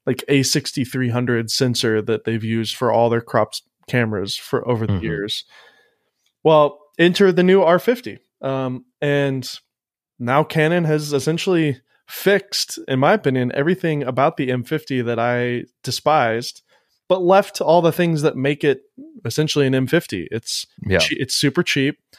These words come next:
Speaker 1: This really is an upgrade if you're just wanting a camera to take pictures of your kids, a camera to film home documentation. It's so small. This is the more premium, uh, kit lens. There's two kit lenses. There's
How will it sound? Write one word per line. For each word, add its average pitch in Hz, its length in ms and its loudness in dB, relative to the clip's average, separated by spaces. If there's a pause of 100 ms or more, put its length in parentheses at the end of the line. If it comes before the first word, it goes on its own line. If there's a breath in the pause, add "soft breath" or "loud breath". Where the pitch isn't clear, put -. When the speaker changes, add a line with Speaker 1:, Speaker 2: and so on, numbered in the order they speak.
(360 soft breath)
Speaker 1:
This 139 240 -2 (100)
really 156 560 4
is 131 460 0 (100)
an 147 120 -2
upgrade 131 600 2 (120)
if 127 220 -2
you're 127 240 2
just 131 240 -2
wanting 131 460 0 (360 soft breath)
a - 40 -12
camera 143 280 2
to 131 40 2
take 135 220 -2
pictures 135 320 -2
of 117 100 -2
your 110 100 -8
kids, 185 580 0
a - 40 -16
camera 135 360 0
to 117 440 0
film 139 440 0
home 131 240 0
documentation. 139 840 -4 (800)
It's 123 180 -4
so 160 160 4
small. 147 460 2 (260 loud breath)
This 180 160 4
is 165 160 4
the 151 380 4
more 147 220 4
premium, 156 680 0
uh, 139 400 0 (180)
kit 165 200 -2
lens. 156 240 2
There's 135 180 0
two 147 160 -2
kit - 180 -2
lenses. 147 400 -2
There's 123 280 -4